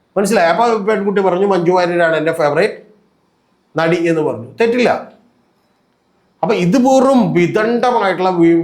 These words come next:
വെറും മണ്ടൻ ചോദ്യമായി പോയി. പിന്നെ എനിക്ക് ബഹുമാനം തോന്നിയത് ഇവരൊക്കെ അണ്ടർ എസ്റ്റിമേറ്റ് ചെയ്തിട്ടുള്ള ഒരു കാര്യമുണ്ട്. ആ അണ്ടർ എസ്റ്റിമേറ്റ് ചെയ്ത് ആരാന്നറിയാമോ? ധ്യാൻ ശ്രീനിവാസനെയാണ്. ധ്യാൻ ശ്രീനിവാസൻ, ഞാൻ, നമ്മൾ തമ്മിൽ സംസാരിച്ചപ്പോൾ ഒരിടയ്ക്ക് ഞാൻ ഷിബിലിയോട് പറഞ്ഞിട്ടുണ്ട്, "ധ്യാൻ ശ്രീനിവാസൻ നിങ്ങൾ ഉദ്ദേശിക്കുന്നത് പോലെ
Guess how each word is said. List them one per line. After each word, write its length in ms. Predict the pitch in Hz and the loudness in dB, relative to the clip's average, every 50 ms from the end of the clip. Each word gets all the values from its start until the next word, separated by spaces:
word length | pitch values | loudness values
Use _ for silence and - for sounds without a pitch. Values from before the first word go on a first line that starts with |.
| 160 | 0
വെറും 460 | 165 165 185 202 220 226 202 190 170 160 | 0 0 0 0 0 -2 -2 -2 -4 -2
മണ്ടൻ 340 | 156 156 175 190 202 208 196 - | -2 -2 -2 -2 -4 -4 -4 -2
ചോദ്യമായി 400 | 190 160 160 156 147 131 113 113 | -2 -2 -2 -2 -2 -2 -2 -4
പോയി. 140 | - - - - | -8 -10 -6 -4
പിന്നെ 180 | 175 190 190 | -2 0 0
എനിക്ക് 240 | 190 190 190 226 240 233 240 240 - - - - - | 0 0 0 0 0 0 0 -2 -8 -10 -18 -10 -4
ബഹുമാനം 520 | 139 156 - 190 196 226 233 240 254 262 254 | -2 0 0 0 0 0 2 2 0 2 2
തോന്നിയത് 340 | 233 214 185 165 151 143 151 | 2 2 2 0 -2 -4 -4
ഇവരൊക്കെ 240 | 156 175 196 196 208 | -4 -4 -4 -2 -2
അണ്ടർ 240 | 190 175 175 170 202 | -2 -2 -2 -2 -4
എസ്റ്റിമേറ്റ് 400 | 208 208 - 233 233 233 233 226 | -4 -4 -2 -2 0 0 0 0
ചെയ്തിട്ടുള്ള 300 | 233 226 214 202 220 214 | 0 -2 -2 -2 -2 -2
ഒരു 120 | 208 208 202 | 0 0 0
കാര്യമുണ്ട്. 340 | 170 156 151 135 120 113 98 - - - _ _ _ _ _ - | 0 0 -2 -2 -4 -6 -10 -14 -18 -20 _ _ _ _ _ -2
ആ 60 | 143 175 | 0 0
അണ്ടർ 200 | 180 175 180 196 | 0 0 -2 -2
എസ്റ്റിമേറ്റ് 360 | 190 196 - 220 214 202 202 | -2 -2 0 0 0 0 0
ചെയ്ത് 120 | 220 214 | 0 0
ആരാന്നറിയാമോ? 520 | 202 202 202 208 208 202 180 170 147 143 143 131 156 | 0 0 0 0 -2 0 0 0 0 0 -2 0 0
ധ്യാൻ 240 | 151 151 165 170 160 | 0 0 0 -2 -2
ശ്രീനിവാസനെയാണ്. 760 | 175 190 180 185 185 185 175 165 170 151 123 98 95 - - - _ _ _ _ _ _ _ _ _ _ - 117 | -2 -2 0 0 0 0 0 -2 -2 -6 -6 -8 -10 -16 -20 -20 _ _ _ _ _ _ _ _ _ _ -8 -4
ധ്യാൻ 280 | 147 156 165 196 202 | -2 0 0 0 0
ശ്രീനിവാസൻ, 480 | - 233 226 226 226 220 214 214 214 220 | -2 0 0 2 2 2 0 0 -2 -2
ഞാൻ, 180 | 214 190 190 202 208 196 | -2 -2 -2 -4 -2 -4
നമ്മൾ 220 | 180 180 190 208 214 | -4 -2 -2 -2 -2
തമ്മിൽ 200 | 208 208 214 208 | 0 -2 -2 -2
സംസാരിച്ചപ്പോൾ 600 | 190 202 185 175 185 196 185 180 190 185 190 180 | -2 -2 -2 0 0 -2 -2 -2 -2 -4 -2 -2
ഒരിടയ്ക്ക് 340 | 165 175 180 185 175 180 190 | 0 0 -2 -2 -2 -2 -2
ഞാൻ 160 | 180 180 165 | -2 -2 -2
ഷിബിലിയോട് 360 | 190 165 160 160 165 165 170 | -2 -2 0 2 2 2 0
പറഞ്ഞിട്ടുണ്ട്, 420 | 170 170 160 147 147 143 135 127 127 | 0 -2 -2 -2 -2 -4 -4 -4 -2
"ധ്യാൻ 240 | 147 147 170 185 | -2 -2 -2 -2
ശ്രീനിവാസൻ 580 | 175 202 196 196 190 185 170 156 175 170 170 170 - - - - 147 | -2 -2 0 0 0 0 0 0 -2 -2 -4 -6 -10 -18 -12 -4 -2
നിങ്ങൾ 220 | 165 165 180 185 185 165 | 0 0 2 0 0 0
ഉദ്ദേശിക്കുന്നത് 580 | 165 165 165 165 180 165 170 165 165 165 165 | 0 0 0 0 -2 -4 -4 -2 -2 0 0
പോലെ 440 | 156 151 156 151 151 151 147 147 - | 0 0 0 0 0 0 -2 -2 -4